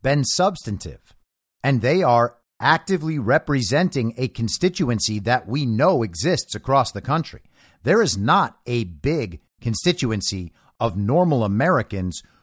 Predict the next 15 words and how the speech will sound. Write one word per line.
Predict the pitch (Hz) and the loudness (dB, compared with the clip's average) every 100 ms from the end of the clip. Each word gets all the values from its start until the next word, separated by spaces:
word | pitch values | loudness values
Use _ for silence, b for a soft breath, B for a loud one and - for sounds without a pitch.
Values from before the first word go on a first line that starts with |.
| _ | _
who | 165 156 | 2 6
are | 139 | 6
just | 123 147 139 - | 6 4 2 0
like, | 123 123 - | 0 0 -2
"Yeah, | 95 139 120 | -2 2 2
what | 92 139 - | 0 -4 -2
we | 147 147 | -2 -2
want | 113 165 139 110 b b - | 0 2 2 -2 b b -8
is | 104 76 | -6 -2
more | 92 110 147 170 190 190 b b _ | -2 2 2 2 2 0 b b _
Republican | 104 110 151 156 151 135 | -6 0 2 2 2 -2
establishment | - 147 143 123 - 78 b b | 0 2 2 0 -6 -10 b b
and | 101 95 - | -8 -6 0
Democrat | 160 170 156 131 | 2 4 2 2
establishment. | - 143 143 123 76 - | 2 2 2 -2 -6 -14